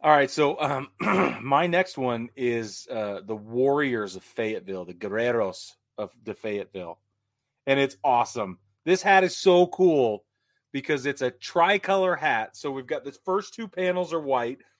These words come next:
The back panels are this bright, fiery red. This really, it's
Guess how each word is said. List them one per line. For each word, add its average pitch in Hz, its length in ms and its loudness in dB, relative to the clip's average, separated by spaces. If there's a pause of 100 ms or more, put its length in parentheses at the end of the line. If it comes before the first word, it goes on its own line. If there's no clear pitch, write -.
(100)
The 135 60 -6
back 160 360 -2
panels 165 420 -4
are 135 100 -4
this 127 160 -8
bright, 131 540 -4
fiery 127 540 -4
red. 113 440 -4
This 104 220 -20
really, 151 720 -6 (380)
it's - 260 -10